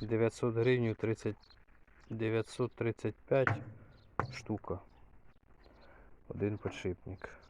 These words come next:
Ну, в мене стоять і там, на валу, на цьому, де широкий ремінь.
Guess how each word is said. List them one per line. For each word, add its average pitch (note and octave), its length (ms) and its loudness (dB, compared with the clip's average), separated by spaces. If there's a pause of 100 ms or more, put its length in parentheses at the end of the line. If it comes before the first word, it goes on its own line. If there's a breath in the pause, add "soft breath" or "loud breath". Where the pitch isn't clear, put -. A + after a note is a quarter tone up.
(1040 loud breath)
Ну, A2+ 100 2
в A2 40 6
мене A2+ 280 6
стоять G#2+ 540 2
і G2+ 60 2
там, C#3 440 6 (960 loud breath)
на G#2+ 180 6
валу, A2 420 6
на A#2 220 8
цьому, A2 260 2
де G2+ 520 6
широкий G#2+ 560 2
ремінь. G#2+ 480 6